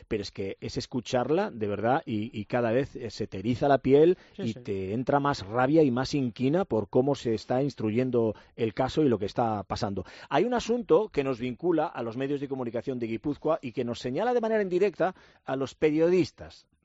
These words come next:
Speaker 1: de, que seguimos a la Real Sociedad. Y diréis, ¿por qué? Bueno, porque ha aparecido una carpeta con vídeos, ya lo hemos comentado, ya hemos hablado de ello, vídeos editados, manipulados para que no se pueda ver al completo lo que ocurrió. Y esa carpeta pone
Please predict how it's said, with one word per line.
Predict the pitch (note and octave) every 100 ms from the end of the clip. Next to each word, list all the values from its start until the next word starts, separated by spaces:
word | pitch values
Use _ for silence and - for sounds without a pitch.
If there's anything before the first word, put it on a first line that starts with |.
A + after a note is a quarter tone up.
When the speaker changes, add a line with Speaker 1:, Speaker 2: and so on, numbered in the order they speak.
| -
Speaker 1:
de, | A2+ A2 G#2+ G#2 G2+ G2 A#2
que | B2+
seguimos | B2 B2+ C#3 A2+
a |
la | A2+
Real | A2 A#2 G#2
Sociedad. | G2+ G2+ F2+
Y | C3+
diréis, | A#2+ A2 F#2+ -
¿por | - F2
qué? | D#3 C3 - - _
Bueno, | B2+ A#2+
porque | - G2+ F#3+
ha |
aparecido | A#3+ A3 A#3 F#3+
una | F#3
carpeta | - - F#3 - D3 G3+ _ _ - _ _ _
con | C#3 B2+
vídeos, | C3 G#3+ F3+ A3+ -
ya | A#2
lo | A#2
hemos | A2 -
comentado, | - G#2 A2 G#3+ A#3+ G3+
ya | C3+
hemos | A#2+
hablado | A#2+ A#2+ A2+
de | G#2+
ello, | F#2+ F#2+ _ -
vídeos | F3+ B3 A#3 -
editados, | D3+ B2+ B2 G3+ D#3+ F#3+ -
manipulados | B2 C3 C#3 B2 C#3 F3 G3+ G3+ -
para | - A2+
que | G#2 A2
no | D3
se | -
pueda | B2 D3 C#3+
ver | C3
al | C#3+ A2+
completo | A2+ G#2 C#3+ D3 D3 -
lo | A2 G#2
que | -
ocurrió. | F#2+ G#2+ G#2 G2+ - - - -
Y | D3+
esa | A#3 B3+
carpeta | G3+ G#3 A3+ F#3 G#3 -
pone | E3 E3+ F#3